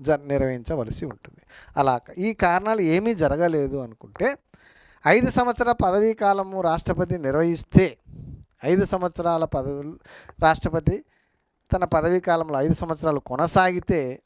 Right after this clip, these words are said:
ఆ సందర్భంలో రాష్ట్రపతి పదవీ కాలం, రాష్ట్రపతి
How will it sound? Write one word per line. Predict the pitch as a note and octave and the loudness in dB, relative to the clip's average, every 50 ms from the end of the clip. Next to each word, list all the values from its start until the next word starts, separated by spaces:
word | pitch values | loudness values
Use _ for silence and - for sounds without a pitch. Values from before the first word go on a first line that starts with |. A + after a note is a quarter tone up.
| _ B2+ | _ 0
ఆ | D3 F#3+ C4 | 2 2 2
సందర్భంలో | C4+ - A#3 A3 G#3 G3+ F#3+ F#3+ F3+ D#3 D3 D#3 D3+ D3 D3 D#3 D#3 B2+ A#2 A2+ B2 A#2+ A#2+ _ _ _ _ _ _ _ _ _ _ _ _ _ _ _ _ _ _ _ _ _ _ _ _ _ _ _ _ _ - - - | 2 0 -2 -4 -4 -2 -4 -4 -4 -4 -6 -8 -8 -6 -2 -2 -2 -2 -2 -4 -6 -8 -12 _ _ _ _ _ _ _ _ _ _ _ _ _ _ _ _ _ _ _ _ _ _ _ _ _ _ _ _ _ 6 6 6
రాష్ట్రపతి | D3 F3 G#3+ A3 - - - B3 A#3+ - A#3+ A#3 - - A3+ | 6 4 0 -2 -2 0 0 0 2 2 0 0 0 0 -2
పదవీ | - - F3+ F3 F#3 G3+ G3+ G3+ | 0 0 0 2 2 2 0 0
కాలం, | G3 - F#3 F3 E3+ E3+ D3+ A#2+ A2 B2+ _ - - - - - - - - - - - - - - - - _ _ _ _ _ _ _ _ _ _ _ _ _ _ _ _ _ _ _ _ _ _ _ _ _ _ _ _ _ _ - - _ _ _ _ _ _ _ - | 0 2 2 2 2 0 -2 -6 -10 -20 _ -20 -20 -20 -20 -20 -20 -18 -18 -18 -18 -20 -20 -20 -20 -20 -20 _ _ _ _ _ _ _ _ _ _ _ _ _ _ _ _ _ _ _ _ _ _ _ _ _ _ _ _ _ _ -20 -20 _ _ _ _ _ _ _ -2
రాష్ట్రపతి | C3+ C3+ C#3+ D3+ - - D#3+ - - D3 C#3 - G#3 B3 G4+ F#4+ D4 | 0 0 0 0 -2 -4 -4 -2 -2 -2 0 0 -2 -2 -4 -6 -12